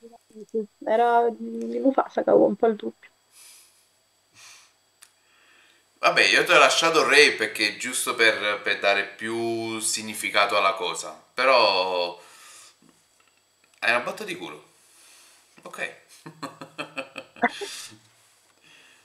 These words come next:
Speaker 1: Allora, ho
Speaker 2: Allora,
Speaker 1: imparato una cosa, vedi?
Speaker 2: <laughs>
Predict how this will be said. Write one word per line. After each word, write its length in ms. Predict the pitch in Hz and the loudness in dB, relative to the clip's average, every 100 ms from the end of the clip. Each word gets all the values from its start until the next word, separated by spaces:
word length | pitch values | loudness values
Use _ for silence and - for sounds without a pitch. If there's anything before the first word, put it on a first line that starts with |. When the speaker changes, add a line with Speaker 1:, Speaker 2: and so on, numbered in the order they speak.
| - | -6
Speaker 1:
Allora, 280 | - - | 0 8
ho 20 | - | 10
Speaker 2:
Allora, 20 | |
Speaker 1:
imparato 320 | - 240 277 | 12 12 12
una 160 | 277 233 | 12 12
cosa, 280 | 165 165 | 12 10
vedi? 180 | 202 185 - _ _ - | 6 4 0 _ _ -4
Speaker 2:
<laughs> 1300 | - - - - - - - - 165 - 107 - - | -4 -4 -10 -14 -16 -16 -10 -6 -6 -6 -12 -14 -20